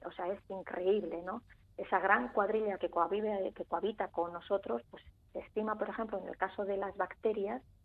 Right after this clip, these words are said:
son estimaciones, ¿eh? que hay unos treinta y nueve billones. Es decir, podemos hablar de que más o menos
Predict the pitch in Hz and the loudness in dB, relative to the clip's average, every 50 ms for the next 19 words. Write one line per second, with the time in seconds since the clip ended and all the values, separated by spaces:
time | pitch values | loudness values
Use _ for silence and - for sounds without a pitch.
0 | _ - 185 190 185 185 - - - - - - - 240 247 233 196 - - - | _ -2 -2 -2 -2 -6 -8 -10 -8 -8 -8 -8 -2 -2 0 0 -2 -4 -8 -8
1 | - 254 240 - - - - - - - - - _ _ - - - - 220 214 | -8 -8 -8 -10 -14 -20 -20 -20 -20 -20 -20 -20 _ _ -20 -6 2 4 4 4
2 | 202 208 226 233 254 254 254 226 - - - - 185 180 180 180 185 180 185 190 | 4 2 2 0 0 -2 -4 -6 -8 -6 0 0 0 0 0 -4 -6 -6 -4 -2
3 | 214 240 240 233 233 233 - - 202 190 185 190 208 233 220 190 170 165 165 - | 0 0 2 2 0 -2 -2 -4 -4 -2 0 4 4 4 4 4 -4 -10 -6 -6
4 | - - - - - - 214 208 - 185 - - 180 - - - 180 180 202 - | -6 -6 -8 -20 -20 -18 -10 -4 -4 -2 0 0 -2 -2 2 0 2 2 2 0
5 | 226 226 214 - 226 220 226 233 - - - - - - - - - - _ - | -2 -4 -2 0 2 2 4 2 2 0 -2 -12 -18 -20 -20 -20 -20 -12 _ 0
6 | 196 180 - 190 185 202 240 240 - - 240 240 254 247 254 277 294 285 | 0 2 2 2 2 2 0 0 0 0 2 2 2 4 2 2 0 -2